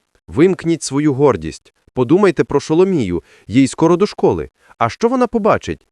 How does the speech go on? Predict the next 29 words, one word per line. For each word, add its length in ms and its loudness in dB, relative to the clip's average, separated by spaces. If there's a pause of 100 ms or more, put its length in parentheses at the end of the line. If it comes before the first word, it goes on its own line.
(180)
Ту 120 -2
саму 300 2
бабусю?" 640 -2 (720)
Павло 340 4
швидко 440 -4
знайшов 400 0
роботу, 440 0 (200)
виявилося, 680 2
що 200 -4
він 180 -2
чудовий 720 0
автомеханік, 840 -4 (180)
хоча 260 0
в 60 -4
селі 380 -2
був 180 2
просто 400 -2
пастухом. 600 -2 (480)
Соломію 640 4
записали 560 0
до 140 -2
школи. 420 -8 (260)
Юрій 300 2
Петрович 480 2
проводив 520 2
з 80 -12
дівчинкою 640 0
цілі 440 -4
дні, 340 0